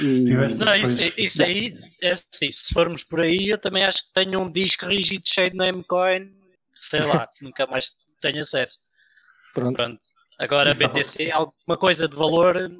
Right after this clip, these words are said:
Speaker 1: Não,
Speaker 3: não,
Speaker 1: não, de valor
Speaker 3: nunca
Speaker 1: não,
Speaker 3: fiquei
Speaker 1: não.
Speaker 3: sem.
Speaker 2: Opa, por acaso é uma coisa que aconteceu desde que, que me meti nesta coisa das moedas,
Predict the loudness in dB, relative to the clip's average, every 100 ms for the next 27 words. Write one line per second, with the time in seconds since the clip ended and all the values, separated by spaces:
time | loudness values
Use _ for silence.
0 | -20 0 2 4 4 0 -4 -4 -2 -2
1 | -2 -6 -4 -6 -2 -4 -2 -4 -4 -14
2 | -20 _ _ _ _ _ _ _ -4 -2
3 | -2 -2 2 2 2 2 0 2 0 0
4 | -6 -2 -2 0 -2 0 -2 -2 -2 -6
5 | -4 -4 -4 -6 -12 -2 2 2 2 0
6 | -2 0 0 -2 -4 -2 -2 -2 -2 0
7 | 0 -2 -4 -6